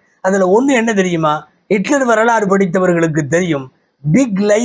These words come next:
தியரி என்று ஒரு தியரி. அதாவது பேசுற பொய்ய பெரிய பொய்யா பேசணுமா, இது பாசிஸ்டுகளின் ஒரு, ஒரு, ஒரு திட்டம்.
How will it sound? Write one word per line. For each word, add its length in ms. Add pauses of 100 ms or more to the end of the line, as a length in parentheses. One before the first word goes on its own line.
தியரி 480
என்று 240
ஒரு 200
தியரி. 340 (520)
அதாவது 420 (160)
பேசுற 640 (200)
பொய்ய 520 (180)
பெரிய 460
பொய்யா 340
பேசணுமா, 540 (600)
இது 140
பாசிஸ்டுகளின் 800
ஒரு, 200
ஒரு, 180
ஒரு 240
திட்டம். 400